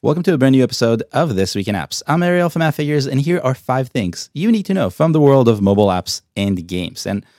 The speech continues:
I didn't hear any complaints about skipping the intro last week, so I'm doing it again. If you prefer it this way, give this video a like so I know. And now let's talk apps. Lots of things are done by app these days. It's not really a surprise,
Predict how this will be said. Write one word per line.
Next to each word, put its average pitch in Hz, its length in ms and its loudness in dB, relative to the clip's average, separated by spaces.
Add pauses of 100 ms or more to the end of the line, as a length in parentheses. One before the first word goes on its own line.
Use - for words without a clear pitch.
(200)
I - 120 -4
didn't 208 300 0
hear 175 200 0
any 147 160 0
complaints 117 460 -2
about 98 220 -2
skipping 113 440 -4
the 104 140 -4
intro 85 200 -6
last 78 240 -6
week, 82 220 -10
so 117 320 -2 (100)
I'm 196 140 0
doing 220 160 0
it 208 80 -2
again. 104 240 -4 (480)
If 156 220 -4
you 160 140 -4
prefer 135 340 -2
it 110 100 0
this 104 220 -2
way, 104 320 2
give 117 180 0
this 110 180 0
video 98 300 0
a - 20 -2
like 90 320 -4 (100)
so 92 340 -4
I 95 180 -4
know. 90 260 -6 (300)
And 123 300 0
now 131 340 0
let's 120 420 -2
talk - 200 -6
apps. - 340 -10 (400)
Lots 180 220 0
of 170 80 -4
things 160 280 -2
are 127 200 0
done 104 300 0
by 98 180 0
app 87 240 -6
these 82 220 -8
days. 85 300 -6
It's - 280 -12
not 92 240 -4
really 90 260 -2
a 78 60 -6
surprise, 92 440 -2